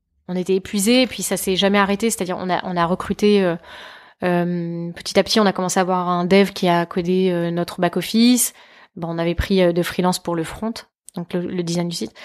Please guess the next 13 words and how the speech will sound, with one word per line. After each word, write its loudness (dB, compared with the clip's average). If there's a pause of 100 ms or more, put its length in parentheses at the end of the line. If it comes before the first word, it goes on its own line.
(340)
On 0
avait 4
des 2
stagiaires 2
qui -4
nous -2
aidaient, 2
on -2
avait, -2
euh, -2
même -2
des -2
bénévoles. 4